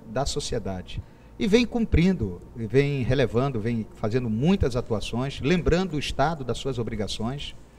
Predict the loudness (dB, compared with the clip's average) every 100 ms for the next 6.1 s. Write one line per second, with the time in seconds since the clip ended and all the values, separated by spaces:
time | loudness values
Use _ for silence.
0 | -20 -2 0 4 4 6 4 0 -4 0
1 | 0 2 2 2 2 0 -2 -4 -6 -8
2 | -4 -2 -2 -8 -18 -20 -20 -12 0 2
3 | 4 4 4 2 2 2 0 -4 -4 -2
4 | 0 2 0 0 -2 0 -2 -2 -4 -2
5 | -2 -2 -4 -6 0 0 0 -4 -8 -10